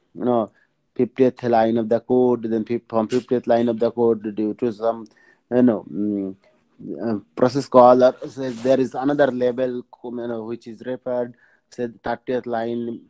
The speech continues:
So it is going to be the, if the program is executing this manner, then it is going to be, you know, non-sequential. All right. So <coughs> activations, if you see, every execution of a procedure is, is called activation,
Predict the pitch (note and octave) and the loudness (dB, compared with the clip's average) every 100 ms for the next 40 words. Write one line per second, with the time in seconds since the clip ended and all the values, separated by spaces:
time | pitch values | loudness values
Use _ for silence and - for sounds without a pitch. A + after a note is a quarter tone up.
0 | _ _ _ D#3 D#3 F3+ E3 D#3 D3+ D#3 | _ _ _ -6 0 0 2 2 2 -2
1 | E3 D#3+ B2 A#2+ B2 B2+ C#3+ A2+ G#2 F#2 | -6 -6 -8 -8 -8 -8 -10 -12 -14 -16
2 | - D3+ F3 D#3+ C3 C3 C#3 E3 D#3+ C#3+ | -10 -4 0 0 0 0 -2 -6 -4 -4
3 | C#3 C#3+ C3+ G#2+ G#2+ - _ _ - D#3 | -4 -4 -4 -4 -6 -10 _ _ -4 0
4 | E3+ D3 D3 C#3 C3+ C3+ B2 B2+ B2 A#2+ | 0 -2 -2 0 -2 -4 -4 -4 -2 -2
5 | A#2+ B2 A#2+ A#2+ A2+ A#2+ A2+ G#2+ F#2+ F#2 | -2 -2 -2 -4 -6 -10 -12 -14 -12 -14
6 | F2+ - _ _ _ - A#2+ E3+ _ _ | -14 -16 _ _ _ -8 -6 -6 _ _
7 | _ - C3 - D#3+ F3 - _ _ - | _ -20 -20 -4 4 4 4 _ _ 0
8 | G#3+ F3+ G#3 F#3 - G#3+ E3 C#3+ B2 A#2+ | 2 2 0 -4 -8 -10 -8 -6 -6 -8
9 | A#2 B2 - A3+ D3 - _ - - D#3+ | -12 -14 -12 -6 -6 -8 _ -16 -4 -2
10 | F#3+ A#3 G#3+ D3+ C#3+ D#3+ F3 G3 F3+ - | -2 -4 -4 -4 -4 -10 -10 -12 -12 -10
11 | G#3 G#3+ G#3+ B2+ C3 E3 E3 - - - | -8 -8 -10 -10 -6 -6 -6 -14 -20 -10
12 | D3 D#3 G3 F#3 C#3+ C3+ D#3 D#3+ - D3+ | -8 -8 -2 0 2 0 -4 -6 -8 -8
13 | D3 C3+ C#3+ G#3+ G#3+ _ _ _ _ - | -8 -6 -6 -8 -16 _ _ _ _ -14
14 | C#3+ - B2 A2 - F#2 F#2+ | -14 -10 -10 -10 -14 -20 -20